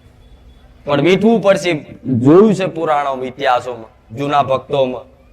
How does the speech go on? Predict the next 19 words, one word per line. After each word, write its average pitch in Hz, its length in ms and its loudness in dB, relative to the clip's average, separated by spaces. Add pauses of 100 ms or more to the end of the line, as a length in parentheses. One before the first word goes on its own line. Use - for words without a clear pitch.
(300)
મીરાબાઈ 151 600 0
ભક્તિ 135 380 -4
કરતા 151 340 0
તો 143 160 -4
કેટલું 214 460 -6 (180)
બેઠ્યું. 127 460 -4 (880)
કૃષ્ણ 160 460 -6
કૃષ્ણ 151 440 -8
કરતા 147 480 0 (1300)
રાત 156 360 2
દાડો 147 300 2
બસ 147 220 0
એના 139 240 -2
ભજન 127 380 -6
ગાયા 139 300 2
કરે, 131 280 -6 (1080)
એને 143 240 -4
જોયા 160 440 2
કરે. 135 280 -6